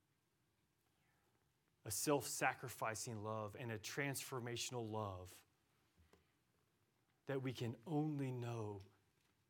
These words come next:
in Christ. This is what he's calling us to. This is what he is calling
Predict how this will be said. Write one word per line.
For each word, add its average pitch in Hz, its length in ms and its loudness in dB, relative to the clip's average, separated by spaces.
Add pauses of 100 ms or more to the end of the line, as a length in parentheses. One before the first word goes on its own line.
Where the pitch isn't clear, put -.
(140)
in 113 280 -2
Christ. - 680 -8 (2250)
This 143 180 2
is 143 140 0
what 139 160 2
he's 127 180 0
calling 170 500 0
us - 180 -4 (120)
to. 117 120 -2 (540)
This 170 180 8
is 165 120 2
what 160 160 8
he 160 120 8
is - 100 8
calling 175 580 6